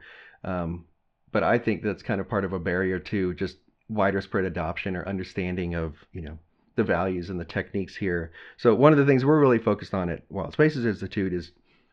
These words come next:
trying to use accessible and clear language, which reading through some of your past interviews and in our pre-talks,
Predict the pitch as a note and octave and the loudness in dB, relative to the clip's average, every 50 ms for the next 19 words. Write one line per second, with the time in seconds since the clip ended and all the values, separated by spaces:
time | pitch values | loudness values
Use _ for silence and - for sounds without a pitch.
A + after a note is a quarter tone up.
0 | _ _ - D#3 C#3 C3 B2+ A#2 G#2 F#2+ G#2+ A2+ A2+ A2 G#2 - - - G#2 - | _ _ 0 2 4 4 4 2 2 2 2 2 2 2 0 -2 -6 -10 -8 -4
1 | - G2+ F#2+ - - F#2+ G2 G2 G2 F#2 F#2+ F2 - - - G2+ F#2+ F#2+ F#2 E2+ | -4 -4 -4 -2 -4 -4 -2 0 0 0 -2 -4 -8 -6 -4 -2 0 0 -2 -2
2 | E2 D#2+ E2 E2 E2+ E2 E2 - - - G#2 F2+ D#2+ - - - - _ - - | -4 -4 -4 -6 -6 -8 -8 -10 -8 -6 -6 -6 -6 -6 -10 -18 -18 _ -20 -20
3 | - - - _ _ _ _ - A#2 A2+ A2+ A2+ A2 G#2+ - A#2+ A2+ A2 - A#2 | -20 -20 -20 _ _ _ _ 0 2 2 4 2 2 2 2 2 2 2 2 0
4 | G#2+ G#2 G#2 G2+ G#2 G#2 G2+ G2+ F#2+ E2+ - - A2+ G2 G2 - - C3+ C3+ C3 | 0 0 -2 -2 0 0 0 0 0 -2 -2 -2 -2 -2 -2 -2 0 0 2 2
5 | B2 B2 A#2+ A#2 A2+ A2+ G#2+ G#2+ G#2+ - - G2 F#2+ F#2+ F2+ E2 - F#2+ G#2 A2 | 2 2 4 4 4 4 2 0 -2 -4 -6 -6 -4 -4 -4 -4 -4 -2 -2 -2
6 | G#2+ G#2+ - A2 G2+ G2 - A2+ G#2 F#2+ F#2+ - - - - | -2 -2 -4 -6 -4 -4 -2 0 0 0 -2 -4 -10 -20 -20